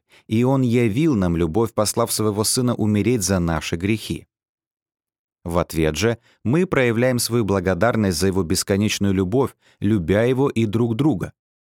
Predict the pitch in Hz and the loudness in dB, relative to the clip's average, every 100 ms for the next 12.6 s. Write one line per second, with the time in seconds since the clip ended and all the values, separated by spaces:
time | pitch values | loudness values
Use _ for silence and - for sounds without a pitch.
0 | _ _ _ 113 - 120 87 82 82 127 | _ _ _ 0 2 4 4 2 2 0
1 | - _ _ - 117 113 135 120 101 95 | 0 _ _ -2 0 0 0 0 0 0
2 | 92 101 87 76 73 98 123 87 71 _ | 0 0 0 0 0 0 2 0 0 _
3 | _ 92 104 117 139 127 113 110 92 120 | _ 0 2 2 2 0 2 2 2 0
4 | 127 117 107 95 92 117 120 95 92 85 | 0 0 0 0 0 -2 -2 0 0 0
5 | 95 92 107 98 - 95 87 95 80 104 | 0 0 -2 -4 -4 -4 -2 0 0 0
6 | 131 - 92 80 73 87 95 - 123 90 | 0 -2 -2 -2 0 -2 0 -2 0 0
7 | 80 101 - 85 85 98 - - _ - | 2 0 0 -2 2 0 0 -8 _ -2
8 | 120 92 92 90 113 90 82 92 110 160 | 0 0 -2 0 2 2 0 -2 -2 -2
9 | 110 73 _ _ _ _ 113 127 117 147 | -2 -6 _ _ _ _ 0 0 2 0
10 | 123 87 95 92 107 87 80 104 92 85 | 0 0 2 2 0 0 0 0 2 0
11 | 85 104 - 107 92 85 95 92 92 82 | 2 0 0 -2 0 0 0 0 -2 0
12 | 92 80 87 135 120 85 | -2 -2 -2 0 0 -2